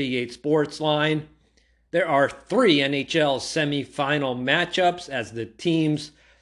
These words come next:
switch venues for game number three. Before we get started, please like, rate,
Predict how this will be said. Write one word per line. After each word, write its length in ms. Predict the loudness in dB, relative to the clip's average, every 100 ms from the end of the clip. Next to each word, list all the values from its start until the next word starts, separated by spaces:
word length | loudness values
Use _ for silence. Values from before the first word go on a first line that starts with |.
| -16
switch 420 | -4 2 2 2
venues 680 | 0 2 4 4 4 2 -4
for 200 | -6 -2
game 360 | 0 2 2
number 380 | 0 0 -2 -6
three. 760 | -10 -6 2 4 4 2 -4 -14 _ _ _ _ _ -10
Before 400 | -8 0 2 4
we 120 | 2
get 200 | 2 -2
started, 600 | -4 -4 2 4 4 0
please 340 | -2 -4 -4 -2
like, 380 | 0 2 -2 -10 -4
rate, 440 | 2 2 2